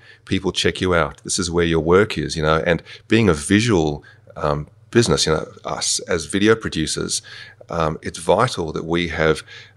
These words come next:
um, a website that is visually impressive and kind of expresses us. So, uh, sometimes people think that, "Oh, an online business, well, that's like Amazon, eBay,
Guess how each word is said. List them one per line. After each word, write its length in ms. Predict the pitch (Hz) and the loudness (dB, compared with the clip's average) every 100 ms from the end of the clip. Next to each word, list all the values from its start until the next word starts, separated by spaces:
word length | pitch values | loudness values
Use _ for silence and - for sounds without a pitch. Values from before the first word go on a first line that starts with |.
| - | -10
um, 260 | 87 76 80 | -4 -4 -4
a 80 | 92 | -4
website 480 | 85 92 92 87 82 | 2 2 4 2 2
that 140 | 85 | -2
is 100 | 78 | -4
visually 380 | - 87 85 82 | -4 -4 -2 -2
impressive 500 | 78 - 80 - 78 | -4 0 0 0 -4
and 160 | - 78 | -4 -8
kind 160 | 78 | -6
of 60 | 76 | -6
expresses 580 | - - 98 104 101 82 | -6 -2 0 2 0 0
us. 160 | 73 | -2
So, 300 | - 80 78 - - - - | 0 4 2 0 -12 -20 -14
uh, 140 | 90 78 | -8 -4
sometimes 380 | - 120 117 101 | -2 2 2 0
people 260 | 95 87 | -6 -10
think 260 | - 87 82 | -6 -6 -2
that, 140 | 85 - | -4 0
"Oh, 140 | 101 | 2
an 120 | 87 | 2
online 420 | 95 110 107 98 | 2 2 4 2
business, 360 | 90 110 78 - | 2 0 0 -2
well, 120 | 85 | -2
that's 240 | 87 92 - | 0 0 -2
like 180 | 76 - | -4 -2
Amazon, 680 | 85 87 87 85 82 82 80 - - - | -2 0 2 4 4 0 -4 -12 -20 -4
eBay, 640 | 87 85 78 78 78 76 | -2 2 2 4 2 -2